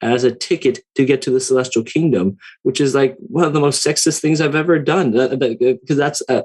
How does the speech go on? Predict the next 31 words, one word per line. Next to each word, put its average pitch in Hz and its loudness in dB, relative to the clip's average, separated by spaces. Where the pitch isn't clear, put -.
that's 139 -2
how 143 0
my 135 0
brain 147 0
was 131 2
categorizing 113 2
it, 98 -2
is 120 2
I 127 0
was, 127 2
I, 127 2
I 113 -4
have 131 -6
to 143 -4
do 139 2
this 147 0
thing 131 2
so 127 0
I 120 2
can 113 -2
socially 135 0
be 139 2
accepted 131 0
and 117 0
so 110 2
I 113 4
can 113 0
get 131 2
to 147 -2
this. 135 2
And 139 2